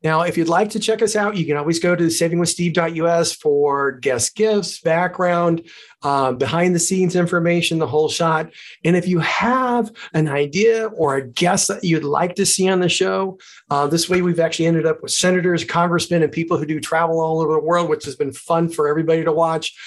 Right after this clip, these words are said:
Always go to viewers at saving with steve dot U S. Again, that's viewers at saving with steve dot U S. Now we're back here with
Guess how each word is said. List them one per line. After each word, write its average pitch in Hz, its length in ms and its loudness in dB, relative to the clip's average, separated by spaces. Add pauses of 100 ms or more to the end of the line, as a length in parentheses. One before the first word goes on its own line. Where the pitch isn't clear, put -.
(220)
Always 175 360 0
go 165 260 2
to 143 360 -6
viewers 196 500 0
at 165 100 -8
saving 147 340 0
with 151 120 2
steve 135 300 -6
dot 143 260 0
U 139 120 2
S. 123 140 -4
Again, 139 240 2
that's 135 200 -4
viewers 139 340 2
at - 80 -8
saving 131 300 0
with 123 100 -4
steve 120 220 -4
dot 123 200 -2
U 131 80 0
S. - 160 -2 (280)
Now 170 180 2
we're 180 180 0
back 190 260 0
here 226 440 -2 (340)
with 156 220 2